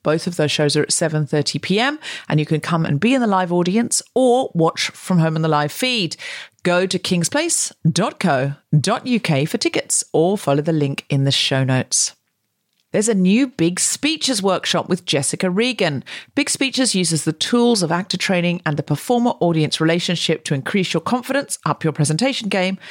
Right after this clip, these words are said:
and access the charisma you possess to take your space in any room.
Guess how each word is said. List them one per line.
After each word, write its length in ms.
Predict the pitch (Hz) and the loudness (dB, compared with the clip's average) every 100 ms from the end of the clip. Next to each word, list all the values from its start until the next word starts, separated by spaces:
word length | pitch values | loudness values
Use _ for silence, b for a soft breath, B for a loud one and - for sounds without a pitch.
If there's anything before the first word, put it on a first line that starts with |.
| B B | B B
and 160 | - - | -8 -4
access 380 | 180 - - 196 | -6 -2 -2 -2
the 80 | 190 | -2
charisma 440 | - 151 151 156 | 0 0 2 0
you 160 | 147 180 | 2 0
possess 460 | 180 175 139 131 - b _ | 0 0 0 0 -4 b _
to 100 | - | -8
take 440 | - 160 151 - _ | -4 -2 -4 -6 _
your 240 | 151 139 139 | 0 2 0
space 500 | - - 117 131 - | -2 0 0 0 -2
in 220 | 147 135 | 0 2
any 160 | 131 | 2
room. 420 | 135 160 175 135 | 2 0 0 -2